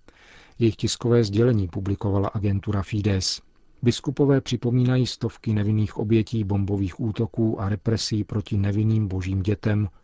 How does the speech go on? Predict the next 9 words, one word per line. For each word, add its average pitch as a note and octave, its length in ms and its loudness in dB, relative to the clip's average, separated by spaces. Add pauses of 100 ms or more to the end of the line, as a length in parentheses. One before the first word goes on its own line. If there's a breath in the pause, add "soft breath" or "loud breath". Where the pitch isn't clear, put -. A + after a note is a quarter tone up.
(120 soft breath)
mužům G#2 440 2
i G#2+ 60 -6
ženám, G#2 500 2 (320 soft breath)
křesťanům A2+ 680 0
i G#2+ 80 -2
muslimům G#2+ 600 0 (280 loud breath)
různé A2 460 2
kmenové G#2 420 0
příslušnosti. G2 840 -4